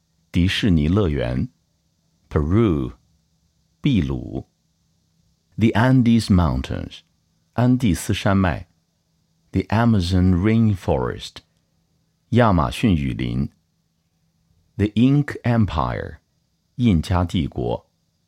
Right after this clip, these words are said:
Machu Picchu，马丘比丘。Spain，西班牙。Spanish，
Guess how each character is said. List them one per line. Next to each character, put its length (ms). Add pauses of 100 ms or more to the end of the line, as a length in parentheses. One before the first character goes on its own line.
(880)
Machu 640
Picchu， 640 (540)
马 200
丘 240
比 180
丘。 380 (580)
Spain， 840 (480)
西 240
班 220
牙。 340 (640)
Spanish， 840